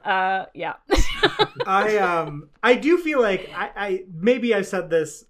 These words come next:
Speaker 2: before, but, uh, Dean, uh, shout out to Dean. I don't know if you're listening, but he, there was a prompt going around Twitter the other day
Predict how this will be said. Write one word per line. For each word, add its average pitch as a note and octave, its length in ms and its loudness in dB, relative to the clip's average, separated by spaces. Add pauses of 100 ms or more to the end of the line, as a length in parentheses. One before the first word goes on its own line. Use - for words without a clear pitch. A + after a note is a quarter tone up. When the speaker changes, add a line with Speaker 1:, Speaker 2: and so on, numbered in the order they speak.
Speaker 2:
before, D#3+ 560 -2
but, D3+ 380 -6 (560)
uh, D3+ 320 0 (120)
Dean, A3 600 -2
uh, D#3 480 2 (240)
shout F#3 260 0
out F#3 120 2
to F#3 80 -10
Dean. E3 260 -8
I D#3 140 -10
don't D#3 100 -6
know D#3+ 100 -6
if D#3 80 -10
you're D3+ 140 -6
listening, C3+ 520 -12 (440)
but D3+ 720 -6
he, G3+ 600 -6 (1200)
there G#3+ 160 2
was G#3+ 140 4
a F#3+ 40 -2
prompt A#3+ 440 -2
going A3+ 240 2
around F#3+ 240 0
Twitter F3+ 260 -2
the E3 140 -2
other D#3 120 -4
day C3+ 440 -8